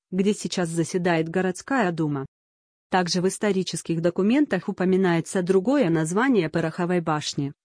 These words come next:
Стрелецкая, из-за близко расположенной Стрелецкой слободы, где селились пехотинцы. Нижние этажи пороховой башни,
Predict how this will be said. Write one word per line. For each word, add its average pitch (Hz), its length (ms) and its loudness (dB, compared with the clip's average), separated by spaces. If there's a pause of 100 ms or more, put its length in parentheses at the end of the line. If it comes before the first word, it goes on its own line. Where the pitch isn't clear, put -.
Стрелецкая, 170 800 0 (180)
из-за 208 280 2
близко 170 380 0
расположенной 165 680 0
Стрелецкой 175 640 0
слободы, 160 600 -2 (180)
где 190 220 2
селились 226 480 0
пехотинцы. 147 760 -4 (680)
Нижние 170 560 2
этажи 170 320 0
пороховой 170 520 -2
башни, 151 520 -4